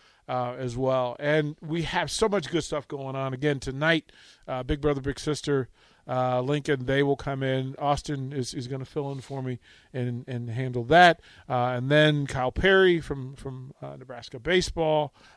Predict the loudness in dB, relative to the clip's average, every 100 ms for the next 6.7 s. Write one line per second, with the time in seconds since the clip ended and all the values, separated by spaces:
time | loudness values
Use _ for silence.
0 | -12 -10 -2 0 2 0 -2 4 4 6
1 | 4 4 0 -2 -2 -4 2 8 8 6
2 | -2 -6 -6 -4 2 4 4 4 0 0
3 | -4 -8 -2 2 4 4 4 2 0 _
4 | -20 -20 -8 0 0 0 8 8 8 2
5 | 4 6 6 4 -2 -2 2 0 6 6
6 | 6 2 -2 0 0 0 -4